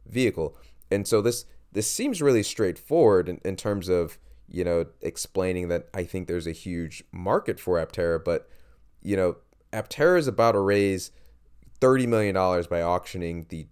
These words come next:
the first two thousand reservation slots because they've developed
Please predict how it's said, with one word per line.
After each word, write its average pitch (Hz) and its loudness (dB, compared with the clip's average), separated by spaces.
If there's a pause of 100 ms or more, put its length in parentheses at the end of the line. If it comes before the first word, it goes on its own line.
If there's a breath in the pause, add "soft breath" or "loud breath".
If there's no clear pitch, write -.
(240)
the 82 -10
first - -4
two 107 -8
thousand 87 0
reservation 85 -2
slots 78 -10 (500 soft breath)
because 117 2
they've 104 2
developed 98 2